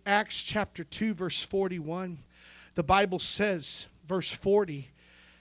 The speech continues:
"And with many other words," this is after Peter comes down and he's preaching.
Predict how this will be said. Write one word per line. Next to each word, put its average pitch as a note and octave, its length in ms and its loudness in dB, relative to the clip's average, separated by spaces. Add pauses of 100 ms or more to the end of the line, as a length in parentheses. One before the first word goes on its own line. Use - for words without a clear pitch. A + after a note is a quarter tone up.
(140)
"And A3 180 6
with G#3 220 6
many C4+ 380 6
other A#3 240 4
words," A3 240 4
this A#3 180 -2
is A3 140 0
after G#3 280 4
Peter A#3 380 2
comes G3+ 300 -4
down G#3+ 260 2
and F#3 100 -2
he's F#3+ 200 -2
preaching. F#3+ 640 -6